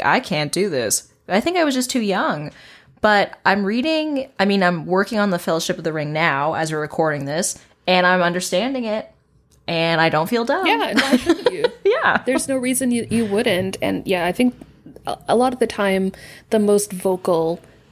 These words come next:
Speaker 2: people in a fan base are, like, the, the big, the loudest voices are the ones that are heard.
Speaker 1: Yeah.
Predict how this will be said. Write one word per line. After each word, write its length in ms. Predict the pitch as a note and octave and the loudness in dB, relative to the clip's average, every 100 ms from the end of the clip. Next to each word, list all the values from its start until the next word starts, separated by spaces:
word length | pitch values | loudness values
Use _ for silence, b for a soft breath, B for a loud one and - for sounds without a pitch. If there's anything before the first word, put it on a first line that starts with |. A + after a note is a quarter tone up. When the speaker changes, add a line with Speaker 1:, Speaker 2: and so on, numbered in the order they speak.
| _ | _
Speaker 2:
people 420 | - G3+ G3+ G#3+ | -2 0 2 2
in 160 | - G#3+ | 2 2
a 40 | A3 | 0
fan 320 | G3 G3+ G#3+ | 2 2 2
base 320 | G#3+ A#3+ A#3 | 2 2 2
are, 180 | D3 E3+ | -2 -2
like, 200 | F3 F#3+ | -4 -2
the, 180 | F3+ - - | -2 -2 -6
the 160 | F#3 | -6
big, 280 | G3+ D#3+ - | -2 -4 0
the 100 | G3 | 0
loudest 380 | G3 F#3+ F#3+ F#3+ | 2 4 2 2
voices 320 | F#3 F#3 F#3+ | 0 0 0
are 80 | G3 | 0
the 80 | F#3 | -2
ones 240 | F3 F#3 | -2 -2
that 100 | E3+ | -2
are 120 | - | -2
heard. 380 | - D3+ G3 A#3+ | -2 0 2 2
Speaker 1:
Yeah. 260 | - - | 0 -4